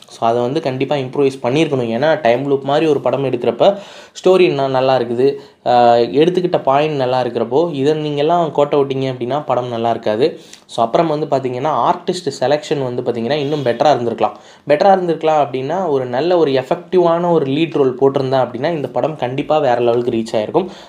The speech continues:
அதை miss பண்ணியிருக்காங்க. So, அதுக்கப்புறம் வந்து பார்த்தீங்க அப்படின்னா, dubbing artist, hero ஹீரோயினுக்கு வந்து dub பண்ணியிருக்காங்க.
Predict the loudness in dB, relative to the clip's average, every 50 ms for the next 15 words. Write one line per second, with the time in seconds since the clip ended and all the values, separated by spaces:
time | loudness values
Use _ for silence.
0 | -6 0 0 0 2 0 -6 -6 -6 -4 -4 -4 -6 -6 -8 -6 -6 -8 -10 -10
1 | -16 -20 -20 -20 -20 -20 -12 -4 -2 -2 0 0 0 0 0 0 0 -2 -2 -2
2 | -2 -4 -2 -2 -2 -2 -2 -2 -2 -2 -2 -2 -2 -2 -2 -4 0 2 2 2
3 | 2 0 0 2 2 0 0 0 -4 -10 -10 -10 -10 -10 -12 -12 -10 -6 -4 0
4 | 2 2 2 2 0 0 2 2 2 2 0 -2 -2 -2 -2 2 2 2 2 2
5 | 2 0 0 0 0 -2 -2 0 0 -2 -2 -2 -2 -2 0 0 -2 -2 -2